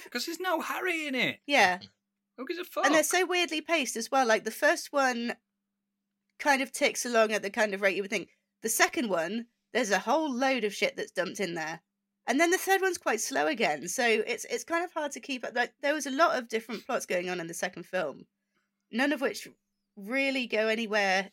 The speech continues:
Speaker 2: interesting.
Speaker 1: Hang on. Is this the one? I might be wrong here. I might get laughed out of the room. Is this the one with Jude Law as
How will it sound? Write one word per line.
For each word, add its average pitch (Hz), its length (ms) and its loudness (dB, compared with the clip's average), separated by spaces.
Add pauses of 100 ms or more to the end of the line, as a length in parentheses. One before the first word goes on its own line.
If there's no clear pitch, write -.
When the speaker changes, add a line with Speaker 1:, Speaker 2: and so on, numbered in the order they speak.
Speaker 2:
interesting. 175 840 -4 (140)
Speaker 1:
Hang 233 280 0
on. 113 200 -4 (320)
Is 175 160 -4
this 269 180 -6
the 262 160 -6
one? 226 380 -4 (600)
I 117 60 -18
might 107 120 -20
be 104 60 -20
wrong 107 200 -16
here. 104 80 -12
I 107 40 -12
might 110 180 -12
get 98 120 -14 (120)
laughed - 240 -8
out 107 120 -10
of 98 60 -20
the 104 60 -20 (120)
room. 113 120 -14
Is 135 80 -10
this 185 100 -10
the - 80 -16
one 208 100 -8
with 185 120 -4
Jude 170 280 -4
Law 156 360 2
as 107 120 -14